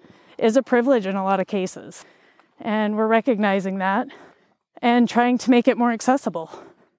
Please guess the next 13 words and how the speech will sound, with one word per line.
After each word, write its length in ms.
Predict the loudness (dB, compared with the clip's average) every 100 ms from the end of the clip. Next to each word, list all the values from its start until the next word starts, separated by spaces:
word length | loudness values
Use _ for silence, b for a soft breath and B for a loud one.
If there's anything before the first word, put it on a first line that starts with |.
| _ b b b b b
And 100 | -2
one 100 | 0
of 80 | 2
the 60 |
ways 280 | 2 2 2
to 100 | -2
do 160 | 0 2
that 320 | 4 2 -2 _ b b b b b b b
is 180 | -6 -4
to 80 | 2
let 180 | 2 2
people 260 | -2 -2
know 460 | 0 2 2 2 -2